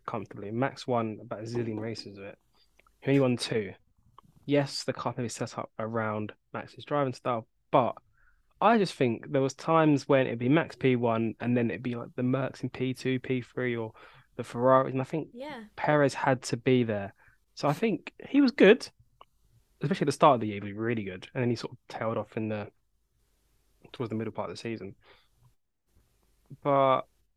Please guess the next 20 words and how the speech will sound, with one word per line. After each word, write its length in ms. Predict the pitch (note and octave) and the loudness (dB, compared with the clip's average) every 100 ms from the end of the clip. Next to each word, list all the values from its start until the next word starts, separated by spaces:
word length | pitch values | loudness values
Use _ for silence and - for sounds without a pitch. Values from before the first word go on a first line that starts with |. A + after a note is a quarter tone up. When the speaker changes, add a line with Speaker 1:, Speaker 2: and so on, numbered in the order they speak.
| _ _ _ _ _ _ _ _ _ _ _ _ _ | _ _ _ _ _ _ _ _ _ _ _ _ _
Speaker 1:
I 100 | C3+ B2+ _ | -6 -6 _
don't 300 | D3+ C#3+ C#3 | 2 2 0
think 320 | - C#3 B2+ | 0 0 0
he 220 | - B2+ A#2+ | -8 -6 -4
was 420 | A#2+ A2+ - - _ _ _ | -6 -8 -12 -20 _ _ _
anywhere 280 | B2+ A#2+ A#2 | -4 -2 -2
near 340 | A#2 A#2+ A2 | -2 -2 -4
as 100 | G#2 | -8
good 180 | - A2 | -8 -10
as 80 | G#2+ | -8
some 100 | A2+ | -8
of 40 | |
the 40 | G#2+ | -8
other 60 | G#2 | -6
drivers 200 | G#2+ G#2+ | -8 -10
we've 120 | G2+ | -12
just 160 | G#2+ | -12
said 180 | - G2 | -12 -10
recently. 400 | G2+ G#2 G#2 G2 | -12 -10 -14 -14
So 260 | A2+ A2+ | -12 -12